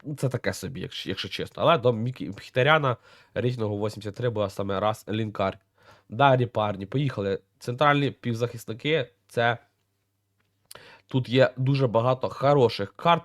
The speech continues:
але Аргентина плюс М Л С це вже не цікавить, хоча по ікс джі він просто імба, але і з пейсом, але ні. Так, Енцо.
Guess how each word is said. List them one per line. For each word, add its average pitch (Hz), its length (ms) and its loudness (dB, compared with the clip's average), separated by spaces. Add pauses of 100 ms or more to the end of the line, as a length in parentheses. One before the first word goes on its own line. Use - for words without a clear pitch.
але 123 380 2 (340)
Аргентина 135 640 -2
плюс 123 260 -8
М 127 60 4
Л 127 100 6
С 120 240 2
це 123 140 0
вже 107 160 -2
не 101 80 -4
цікавить, 147 480 2
хоча 110 340 0
по 104 140 -4
ікс 107 160 -2
джі 123 220 -2
він 104 160 -8
просто 107 320 -4
імба, 113 520 -2
але 110 300 2 (260)
і 101 80 -8
з - 80 -16
пейсом, 127 400 -4
але 104 180 -2
ні. 117 200 -6 (400)
Так, - 260 0
Енцо. 147 440 0